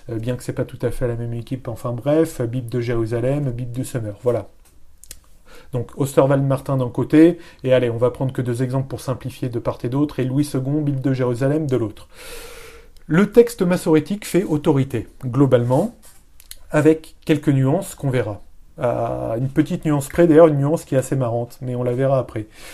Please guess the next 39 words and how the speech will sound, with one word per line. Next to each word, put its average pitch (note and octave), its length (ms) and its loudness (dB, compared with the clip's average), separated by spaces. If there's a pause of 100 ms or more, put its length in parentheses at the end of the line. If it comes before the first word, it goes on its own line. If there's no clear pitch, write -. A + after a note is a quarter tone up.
(1200)
Pour, G#3 440 2 (160)
euh, D3+ 200 6
ce D3 100 0
qui G#3 220 4
f-, - 200 2
est, F3+ 240 6
fait G3+ 200 0
la F3+ 100 6
division D#3 460 0
et - 20 2
la C#3 80 2
différence D#3+ 460 -2
entre C3+ 260 -4
Osterwald D3+ 560 0
Martin C#3 300 -2
d'un C3+ 100 0
côté C#3 320 -2
et - 20 0
Louis C3+ 200 0
second C#3 340 2
Jérusalem A#2+ 520 -2
de A#2 100 0
l'autre, E3 320 0 (260)
c'est G3+ 460 2
ce - 260 0
sur - 240 -2
quoi F#3+ 160 4
est D#3+ 60 8
fondée D3+ 380 4
la D#3 120 2
traduction C#3+ 520 -4
du D3+ 120 0
Nouveau D#3 260 2
Testament. A#2 460 -4
D'un E3+ 140 0
côté, F3 260 0
Osterwald C3 480 0
Martin C3 460 -4
utilise C#3+ 540 -2